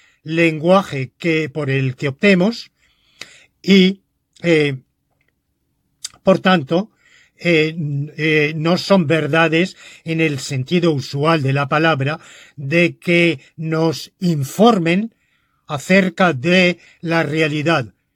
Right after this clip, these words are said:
como quiera que entendamos la realidad, que ya digo,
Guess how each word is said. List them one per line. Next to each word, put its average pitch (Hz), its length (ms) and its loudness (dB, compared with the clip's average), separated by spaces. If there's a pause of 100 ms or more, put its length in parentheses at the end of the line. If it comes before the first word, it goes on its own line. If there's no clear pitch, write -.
(480)
como 160 300 -2
quiera 202 340 2
que 156 100 -6
entendamos 147 540 -6
la 147 100 -2
realidad, 175 400 0
que 131 120 -6
ya 139 160 -4
digo, 139 320 -4